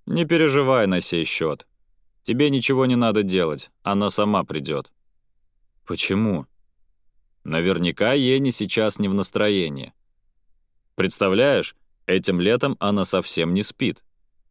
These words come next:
Готов поспорить, ее мучает бессонница», добавил невпопад Сомон, поднимая взгляд к потолку, а после снова устремляя его на Кая.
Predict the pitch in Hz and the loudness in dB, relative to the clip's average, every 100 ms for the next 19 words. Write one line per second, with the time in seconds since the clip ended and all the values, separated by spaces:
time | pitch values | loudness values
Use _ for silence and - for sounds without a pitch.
0 | _ - 98 101 175 - 147 - 160 165 | _ -4 -2 2 0 0 -2 0 0 0
1 | 135 127 120 123 120 120 123 113 120 - | 0 -2 0 2 0 0 -2 0 -2 -2
2 | 139 107 76 - - - _ _ _ _ | 0 0 -2 -8 -10 -12 _ _ _ _
3 | _ _ - 87 82 90 85 82 - 82 | _ _ -6 -4 0 0 -2 -4 -6 -4
4 | 90 85 - 98 117 98 113 104 104 98 | -4 -4 -4 -2 -2 -4 -6 -4 -2 -2
5 | 87 82 82 90 - 95 98 95 - 80 | -4 -6 -6 -6 -8 -10 -4 -6 -4 -6
6 | - _ _ - 87 127 127 107 - 101 | -6 _ _ -12 -4 -4 -4 -6 -4 -4
7 | 113 107 - 101 - 87 82 82 85 82 | -2 -4 -6 -12 -8 -6 -4 -4 -4 -4
8 | 80 82 80 85 73 71 | -6 -6 -6 -8 -8 -12